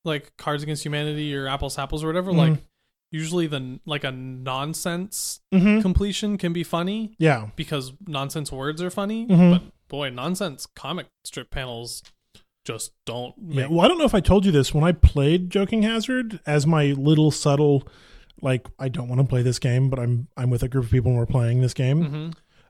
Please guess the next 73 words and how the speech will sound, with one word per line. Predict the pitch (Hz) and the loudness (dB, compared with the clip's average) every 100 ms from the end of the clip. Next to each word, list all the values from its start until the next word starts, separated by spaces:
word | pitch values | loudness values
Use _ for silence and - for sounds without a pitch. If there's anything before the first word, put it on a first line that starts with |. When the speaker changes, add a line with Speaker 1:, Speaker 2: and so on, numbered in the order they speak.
| _ | _
Speaker 2:
Um, | 147 151 147 151 - | 2 4 4 2 0
I | 160 | 2
literally, | 170 170 190 180 160 147 | 4 4 4 4 2 0
like, | 147 147 143 | -4 -8 -4
I, | 139 131 - | -6 -6 -10
I | 147 | -8
got | 151 | -6
my | 156 | -4
hand | 143 160 | -2 -4
of | 170 | -4
cards | 151 139 | -4 -4
at | 127 | -6
the | |
beginning. | 123 120 107 120 175 - _ | -8 -8 -8 -6 -8 -10 _
Speaker 1:
Mm-hmm. | 151 143 147 - _ - _ _ | -10 -10 -12 -16 _ -20 _ _
Speaker 2:
And | 143 143 139 135 131 127 - | -4 -2 -2 -4 -6 -8 -8
when | 139 | -8
the | 139 | -6
first | 170 175 - | -4 -4 -2
prompt | 214 208 | -4 -2
came | - | -2
out, | 156 147 | -2 -2
I | 131 | -6
just | 131 147 - | -4 -6 -4
chose | 147 143 | -2 -2
the | 135 | -4
first | 131 - 131 - | -6 -8 -10 -4
one | 175 | -2
in | 165 | 0
my | 190 202 | 0 2
hand | 254 196 127 139 147 | 2 0 0 -2 -4
Speaker 1:
You | 170 151 | -6 -6
just | 151 | -6
didn't | 139 143 139 | -4 -6 -6
make | 127 | -10
decisions. | 131 - 120 156 | -10 -10 -6 -2
Speaker 2:
and | 160 | -2
played | - - 240 180 | -2 0 2 2
it, | 123 147 - _ | 0 -8 -18 _
and | 147 | -4
then | 143 139 | -2 -2
drew | 123 151 | -2 0
a | |
new | 170 226 | 2 2
one | 196 | 2
and | 175 | 0
put | 165 | 0
that | 175 | 0
at | 170 | -2
the | 180 | -2
back | 190 170 151 | -2 -4 -6
and | 131 135 | -6 -4
just | 135 123 | -4 -6
cycled | - - 123 127 147 135 | -10 -12 -10 -8 -8 -6
through | 135 139 | -4 -2
my | 147 147 | -2 -2
hand. | 131 104 101 | -2 -4 -8
Speaker 1:
Did | 170 | -4
Speaker 2:
Like, | 156 147 | -2 -2
Speaker 1:
you, | |
Speaker 2:
that's | 165 170 170 - | -2 -2 -4 -10
Speaker 1:
did | - 147 | -10 -8
you | 143 | -4
win | 139 139 | -4 -2
any | 139 151 | -4 -4
of | 139 | -6
the | 143 | -2
Speaker 2:
I | |
Speaker 1:
hands? | 196 | 2
Speaker 2:
won | 214 175 | 4 4
one | 147 127 | 2 0
or | |
two, | 110 113 | -2 -8